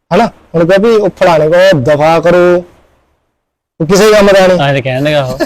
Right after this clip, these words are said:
Speaker 1: ਕਹਿੰਦੇ ਆ ਨਾ?
Speaker 2: ਕਹਿੰਦੇ
Speaker 1: ਉਹ
Speaker 2: ਉਹ
Speaker 1: ਕਿਸੇ ਕੰਮ ਦਾ ਨਹੀਂ ਉਹ।
Speaker 2: ਕਿ ਉਸੇ ਕੰਮ ਦਾ ਨਹੀਂ।
Speaker 1: ਉਹ ਕਿਸੇ ਕੰਮ ਨੂੰ ਨਾ ਬੁਲਾਓ।
Speaker 2: ਉਹ
Speaker 1: ਤਾਂ ਆਮ ਕਹਿੰਦੇ ਉਹ ਕੋਈ ਬੰਦਾ ਥੋੜ੍ਹੀ ਆ।
Speaker 2: ਉਹ ਤਾਂ ਬੰਦਾ ਥੋੜ੍ਹਾ, ਇਹ ਕਹਿੰਦੇ ਉਹ
Speaker 1: ਕਹਿ-, ਕਹਿੰਦੇ ਨੇ, ਕਹਿੰਦੇ ਨੇ।
Speaker 2: ਕਹਿੰਦੇ ਆ ਉਹ।
Speaker 1: ਉਹ ਇਹ, ਇਹੀ ਗੁਰਬਾਣੀ ਨੇ ਇਸੇ ਕਰਕੇ ਕਿਹਾ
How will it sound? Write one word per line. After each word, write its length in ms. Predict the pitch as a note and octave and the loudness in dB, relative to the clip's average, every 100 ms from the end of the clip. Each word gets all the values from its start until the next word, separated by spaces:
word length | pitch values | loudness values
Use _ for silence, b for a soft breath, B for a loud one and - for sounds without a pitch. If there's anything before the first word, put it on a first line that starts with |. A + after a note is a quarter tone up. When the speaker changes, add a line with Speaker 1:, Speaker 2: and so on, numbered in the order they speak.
| - | -10
Speaker 1:
ਕਹਿੰਦੇ 480 | - _ - D#3+ A3+ | -18 _ -4 0 0
ਆ 20 | |
ਨਾ? 80 | B3 - | 0 -4
Speaker 2:
ਕਹਿੰਦੇ 260 | - A2+ C3+ | -10 -6 -2
Speaker 1:
ਉਹ 80 | - | -2
Speaker 2:
ਉਹ 80 | C#3+ | 0
Speaker 1:
ਕਿਸੇ 220 | C4 D4+ | 0 2
ਕੰਮ 220 | C#4+ C4 | 2 2
ਦਾ 100 | B3+ | 2
ਨਹੀਂ 140 | C4 | 2
ਉਹ। 120 | A#3+ G#3 | 2 -2
Speaker 2:
ਕਿ 380 | - _ - | -6 _ -8
ਉਸੇ 320 | C3 A#2+ D#3 D3+ | -8 -6 -4 -2
ਕੰਮ 200 | D3 C3+ | -2 -2
ਦਾ 80 | |
ਨਹੀਂ। 140 | D3 C#3+ - - | -6 -6 -8 -4
Speaker 1:
ਉਹ 60 | G#3 | -2
ਕਿਸੇ 280 | A3+ A3+ B3 | 0 0 0
ਕੰਮ 180 | G3+ | 2
ਨੂੰ 180 | G3 G3+ | 2 2
ਨਾ 60 | G3 | 2
ਬੁਲਾਓ। 280 | E3+ C3+ A#2+ - C3+ | 0 -2 -6 -16 -10
Speaker 2:
ਉਹ 100 | B2+ | -4
Speaker 1:
ਤਾਂ 80 | |
ਆਮ 280 | A3+ G#3+ G#3+ | -2 0 0
ਕਹਿੰਦੇ 180 | G#3 G3+ | 0 0
ਉਹ 160 | A3+ A3+ | 0 0
ਕੋਈ 120 | D#3 | 0
ਬੰਦਾ 260 | D#3 D3+ D#3 | -2 0 0
ਥੋੜ੍ਹੀ 180 | D#3 F3 | 2 2
ਆ। 40 | |
Speaker 2:
ਉਹ 100 | D3 | 0
ਤਾਂ 80 | D3 | 0
ਬੰਦਾ 360 | C3+ C3+ B2 D3 | -4 -6 -4 -2
ਥੋੜ੍ਹਾ, 220 | D3 E3 | 0 0
ਇਹ 120 | F3 | 0
ਕਹਿੰਦੇ 300 | D#3 D3+ E3+ | 0 0 -2
ਉਹ 60 | D3 | -2
Speaker 1:
ਕਹਿ-, 300 | E3+ F#3+ G3+ | 0 0 2
ਕਹਿੰਦੇ 220 | - D4 | 2 2
ਨੇ, 100 | D4 | 2
ਕਹਿੰਦੇ 160 | G3 | 2
ਨੇ। 60 | A3 | 2
Speaker 2:
ਕਹਿੰਦੇ 260 | C#4+ B3 F3+ | 2 2 0
ਆ 280 | D#3 D#3 E3 - | 0 -2 -6 -8
ਉਹ। 40 | |
Speaker 1:
ਉਹ 220 | G3 - A3 | -8 -2 0
ਇਹ, 160 | B3 - | 0 0
ਇਹੀ 300 | A#3+ A3 D4+ | -2 0 0
ਗੁਰਬਾਣੀ 440 | G3 G#3 F#3 F#3+ | 2 2 2 2
ਨੇ 100 | A3 | 2
ਇਸੇ 160 | G#3+ B3 | 2 0
ਕਰਕੇ 220 | G#3+ D3+ | 0 0
ਕਿਹਾ 160 | D3 | -2